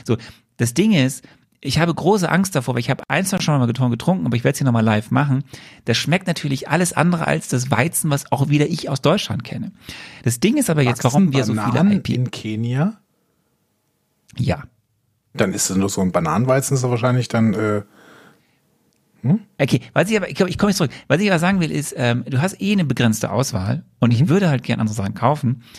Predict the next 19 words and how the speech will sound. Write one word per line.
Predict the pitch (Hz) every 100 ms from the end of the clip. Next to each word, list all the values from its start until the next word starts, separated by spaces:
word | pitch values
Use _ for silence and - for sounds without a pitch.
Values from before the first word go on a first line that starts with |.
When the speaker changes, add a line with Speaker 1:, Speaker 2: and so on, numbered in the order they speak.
| - - _
Speaker 1:
aber | 117 139 147
das | 117 123
meiste, | 120 226 - 160
was | 127 -
du |
dann | 123 117
von | 117 107
den | 120 165 151
Bieren, | 143 135 131
die | 123
die | 120 110
halt | 107
noch | 110
brauen, | 113 104 151 151 104 95 -
die, | -
gerade | 110 117
diese, | 113 101 107 92 - - - _
ähm, | 95 90 90
Startups, | - 123 175 107 107